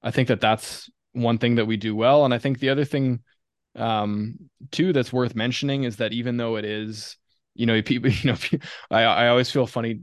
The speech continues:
telling people where I work because they, 'cause it's, you know, it's the, the Royal Tennis Hall.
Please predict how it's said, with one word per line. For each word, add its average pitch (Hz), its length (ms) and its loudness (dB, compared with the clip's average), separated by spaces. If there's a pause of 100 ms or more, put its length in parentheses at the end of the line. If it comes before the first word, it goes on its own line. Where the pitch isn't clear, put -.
telling 113 220 -2
people 107 200 -6
where 107 120 -4
I 101 100 -4
work 113 260 -6
because 101 220 -12
they, 107 100 -12
'cause 104 500 -10
it's, 104 160 -10
you 117 180 0
know, 107 80 0
it's 107 180 -4
the, 123 200 0
the 127 120 4
Royal 120 340 8
Tennis 117 300 2
Hall. 131 320 4